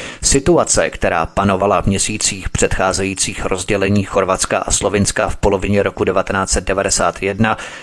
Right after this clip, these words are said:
potvrzená údaji o bankrotech v letech devatenáct set osmdesát devět až devadesát, ukazuje na naprostý rozsah a brutalitu procesů demontáže průmyslu.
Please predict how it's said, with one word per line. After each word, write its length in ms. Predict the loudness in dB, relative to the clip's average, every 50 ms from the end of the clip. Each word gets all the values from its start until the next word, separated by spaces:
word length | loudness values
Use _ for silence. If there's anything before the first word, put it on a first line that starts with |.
| -18 -20 -20 -20 -20 -20 -8 -2
potvrzená 720 | 0 0 0 0 -2 -2 0 2 4 4 4 4 4 2 2
údaji 400 | 0 0 0 2 4 4 4 2
o 80 | 2
bankrotech 720 | 0 2 2 2 2 2 2 0 0 2 0 -2 0 -2 0
v 60 | 0
letech 320 | 0 0 0 -2 -4 0
devatenáct 460 | 0 0 0 0 0 0 -2 -2 0
set 160 | -2 -4 -2 -4
osmdesát 500 | -4 -2 0 0 0 0 0 -2 -2 -2
devět 340 | -2 -2 -2 -2 -2 -2
až 140 | -2 -2 0
devadesát, 600 | -2 0 0 0 0 0 2 2 2 2 2 0 -2 -6 -6 -14 -16 -16 -16 -16 -6 -2
ukazuje 640 | -2 -2 2 2 0 2 4 4 4 4 4 4 2
na 160 | 2 2 2
naprostý 760 | 2 0 0 0 0 0 0 0 0 -2 -6 -8 -6 -4 -2
rozsah 520 | 0 2 2 2 2 2 2 0 0 -2 -2 -4
a 80 | -4
brutalitu 720 | -2 0 0 0 0 0 0 0 0 0 -4 -8 -10 -12 -12 -12 -16 -20 -4
procesů 600 | -2 -2 -2 0 0 2 2 2 2 2 0 2
demontáže 680 | 2 2 4 4 4 4 4 2 0 0 0 2 0 0
průmyslu. 560 | 0 0 -2 -2 -2 0 0 -2 -2 -4 -6